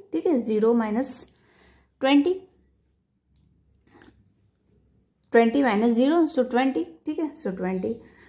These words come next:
टू फ़ाइव सा टेन, so हंड्रेड, ठीक है, फ़ाइव टू सा टेन, so हंड्रेड meter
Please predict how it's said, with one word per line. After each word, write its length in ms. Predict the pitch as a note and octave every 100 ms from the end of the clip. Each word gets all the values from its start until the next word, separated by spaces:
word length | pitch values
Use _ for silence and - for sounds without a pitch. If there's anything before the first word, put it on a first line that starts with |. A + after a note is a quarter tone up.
| _ -
टू 220 | A#3+ B3+ B3
फ़ाइव 220 | G#3+ G3+
सा 120 | A3
टेन, 340 | A3 A#3 C#4+ E4 - - _ _
so 160 | A#3+ B3 - -
हंड्रेड, 500 | G#3 G3+ F#3+ F3 F3 - _ _ _ _ -
ठीक 80 | F#4
है, 60 | C#4
फ़ाइव 240 | G#3+ F#3+
टू 140 | G3+
सा 120 | G#3 D#4 - - - -
टेन, 220 | F#3 F#3 - - -
so 120 | A3+
हंड्रेड 480 | G#3+ G#3+ G#3+ C4+ A#3+
meter 420 | G#3 F#3 G#3 B3+